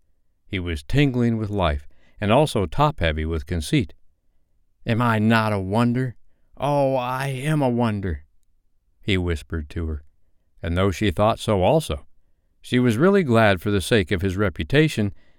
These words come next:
that no one heard him except herself. He signed to her to listen. The two pirates were very curious to know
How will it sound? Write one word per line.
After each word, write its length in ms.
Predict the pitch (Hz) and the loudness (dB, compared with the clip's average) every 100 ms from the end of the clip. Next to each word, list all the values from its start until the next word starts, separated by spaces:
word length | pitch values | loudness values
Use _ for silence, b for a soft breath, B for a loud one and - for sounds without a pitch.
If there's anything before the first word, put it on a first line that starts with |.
| _ _ - | _ _ -10
that 100 | 82 | -4
no 200 | 87 127 | 2 2
one 240 | 104 80 | 2 0
heard 280 | 78 120 95 | 0 0 0
him 120 | 76 | -2
except 400 | 73 - 92 80 | -8 -4 -4 -4
herself. 580 | - 73 - 101 73 - - _ _ _ _ _ _ _ _ _ _ | -8 -6 -2 -2 -4 -16 -20 _ _ _ _ _ _ _ _ _ _
He 120 | - | -4
signed 460 | 90 - 123 82 73 | -2 0 2 0 -4
to 140 | 82 | -6
her 260 | 78 78 71 _ _ _ | -6 -6 -10 _ _ _
to 120 | 90 | -4
listen. 400 | 82 95 - 71 - _ _ _ _ _ _ _ _ - | 0 0 -2 -8 -10 _ _ _ _ _ _ _ _ -10
The 80 | |
two 220 | 87 107 87 | -4 -2 0
pirates 480 | 95 92 90 82 | 2 2 0 -2
were 100 | 90 | -4
very 380 | 80 98 104 95 | 0 2 2 0
curious 420 | - 120 107 90 - | -2 0 0 -2 -2
to 100 | 101 | 0
know 300 | 117 107 | 2 0